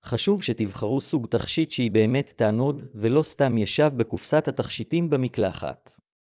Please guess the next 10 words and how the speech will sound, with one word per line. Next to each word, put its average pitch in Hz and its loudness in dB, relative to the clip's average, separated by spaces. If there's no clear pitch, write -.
לסיכום, 95 -4
עכשיו 170 2
שהצלחתם 110 -2
לזהות 107 0
את 110 -2
סוג 139 0
התכשיט - -2
המושלם 123 0
לבת 123 2
זוגתכם, 101 -2